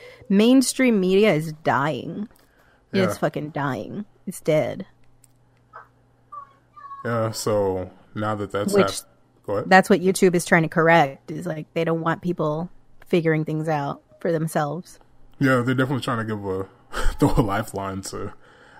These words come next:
Speaker 2: dying mainstream media. Like, and most of the viewers for mainstream media, I think they're just probably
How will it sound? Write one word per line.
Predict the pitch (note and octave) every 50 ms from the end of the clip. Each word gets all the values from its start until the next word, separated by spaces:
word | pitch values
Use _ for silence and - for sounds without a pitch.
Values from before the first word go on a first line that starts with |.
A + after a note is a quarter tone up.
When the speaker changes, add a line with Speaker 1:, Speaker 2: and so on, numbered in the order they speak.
| - -
Speaker 2:
dying | F#2 F#2+ G2 G2+ G2 G2 G2 G2 F#2 -
mainstream | - G2 G#2+ G#2 G2+ F#2+ F#2 - - G2 F#2 F#2
media. | F#2+ F#2+ G2 G2+ F#2+ F2+ F2+ F#2+ -
Like, | - G#2 G2 F#2 E2+
and | G2 F#2+ F#2 F2 - - A#2 G#2+
most | A2+ A#2+ B2+ C3 - C3+
of | B2
the | A2+
viewers | G2+ G2+ G2+ G#2 G#2 G#2 -
for | - G2+
mainstream | F2+ F#2 F#2+ G2+ G#2 - - - G#2+ F#2+ F#2 F#2
media, | F2+ F#2 F#2+ F#2+ F#2
I | F2+
think | F2+ - A2 A2+
they're | - A2
just | F#2 F#2+ F#2 -
probably | - G#2+ G2 F#2+ F#2+ F#2 F#2 F#2 -